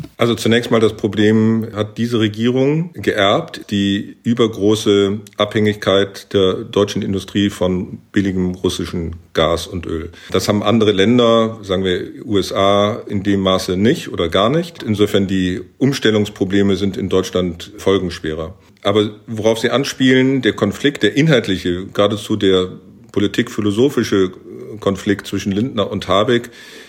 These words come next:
der besteht und der ist, je länger das, äh, Jahr andauerte, immer schärfer zutage getreten. Der eine, Habeck mit seinen Grünen, will den Staat nutzen, um zu investieren, um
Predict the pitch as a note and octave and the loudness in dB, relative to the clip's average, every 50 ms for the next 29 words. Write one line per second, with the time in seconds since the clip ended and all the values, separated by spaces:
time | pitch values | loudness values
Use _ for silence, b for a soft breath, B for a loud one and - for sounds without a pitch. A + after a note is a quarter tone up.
0 | B B _ - G#2 G2 G#2 - - - A2 A#2+ C#3+ D#3+ - - - A2 G#2 G#2 | B B _ -4 -2 -2 0 -2 0 2 2 2 2 0 -2 -6 -8 -2 0 0
1 | G#2 - A#2 A2+ - - - - - G#2 G2 G#2 A2+ C3 A#2+ A2+ G#2 G#2+ - - | 0 0 -4 -6 -6 -12 -16 -8 -6 -2 0 2 2 2 2 2 0 -2 -4 -10
2 | - - - G#2+ G2+ G2 G2 G2+ G2+ G#2 A#2 A2+ G#2+ G#2+ G#2+ G#2 - - G#2 A2 | -12 -8 -2 0 0 2 2 2 0 2 0 2 2 4 4 4 4 2 0 0
3 | A2 G#2+ G#2 G2+ - - G2+ G#2+ G#2+ - F#2+ - - F2 D#2 - F2 F2 F2 F2+ | 2 0 0 0 0 2 0 2 2 0 -4 -4 -6 -10 -6 -4 -2 -2 0 -2
4 | F2 F2+ - - - - - F2 E2+ E2 E2 E2+ E2+ E2 E2+ B B B - F#2+ | -2 -4 -8 -14 -20 -12 -8 -8 -8 -6 -6 -10 -10 -10 -14 B B B -2 -2
5 | - - G2+ G#2 A2 A#2+ C3 C3+ C#3+ D#3 D#3 C3 A2+ G2 F#2+ F#2+ G2 A#2 C3+ C#3+ | 0 2 2 2 4 4 4 4 2 2 -2 -6 -10 -4 0 2 2 4 4 2
6 | C#3 C#3 - G2+ G2+ - G2 F#2+ F#2+ F#2+ F#2+ G#2 A2 A#2 B2 B2+ C3+ C#3 D3 D3 | 0 0 -2 -4 -2 0 0 0 0 -2 -2 0 2 2 4 4 2 2 0 -2
7 | D3 C#3+ C#3+ - G#2+ G#2 G2+ G#2 G2+ G2 - - G2 G2+ - - A2+ A#2 - - | -4 -6 -10 -4 -2 0 2 2 0 0 0 0 0 2 2 2 0 0 0 0
8 | B2 A2+ G#2+ A2 - - - - B2 G#2 F#2+ - - G#2+ A2+ G2 F#2+ F#2+ - - | 0 -2 -2 -2 -10 -18 -8 -2 -2 -2 -2 -2 -4 -2 0 2 0 0 0 -2
9 | - B2+ C3+ D3 D#3 E3 E3+ E3+ E3+ F#3 - - - A2+ G2+ G2+ G2+ G2 G2 G2 | -4 0 0 2 2 2 0 -2 -6 -8 -10 -4 -2 0 2 2 2 2 0 0
10 | F#2+ G2+ G#2+ A2 | -2 -2 -4 -8